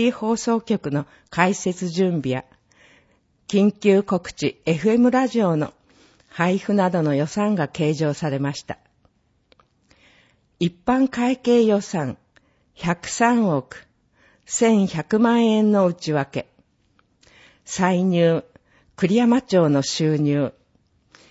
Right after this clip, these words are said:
一般会計予算の概要。栗山町の一番大きな会計であり、福祉、教育、産業などの幅広い事業を行う一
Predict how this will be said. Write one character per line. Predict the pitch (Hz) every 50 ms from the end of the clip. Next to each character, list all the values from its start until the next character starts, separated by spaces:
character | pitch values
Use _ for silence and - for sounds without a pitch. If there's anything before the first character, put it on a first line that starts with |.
| _ _ _ -
一 | 170 180 - _ -
般 | 233 254 254 254
会 | - 240 247 269 254
計 | - 254 247 240
予 | 247 240 226
算 | - 254 233 220 202 170
の | 151 127
概 | - 139 131 143 147 139
要。 | 139 135 127 127 - - _ _ _ _ _ _ _ _ _ _ _ _ - - - - _ -
栗 | 208 180 214
山 | 202 202 214 202 202
町 | - - 180 170 160
の | 165 165 170 - - _ -
一 | - 147 - - 208 208
番 | 262 254 240 247 254 262
大 | 269
き | 269 - 233
な | 220 208
会 | - - - 175 170 180
計 | 175 - 175 165 165 156
で | 160 156 156
あ | 156 156 139
り、 | 127 - _ _ _ _ _ _ _ _ _ _
福 | - - - - - 208 202
祉、 | - - - - 139 - _ _ _ _ _ _ _ _ _ -
教 | - 214 202 202 196 190 165
育、 | 151 - _ - 143 127 - - _ _ _ _ _
産 | - - 208 202 220 208 196
業 | 185 214 202 208 208
な | 208 208 190
ど | 190 180
の | 175 170 180 - - _ _ _
幅 | - 175 175 165 214 226
広 | - - - 240 269 277 269
い | 220
事 | 160 165 180 165
業 | 202 196 190 180
を | 165
行 | - - 170
う | 170 165 160 160 165
一 | 170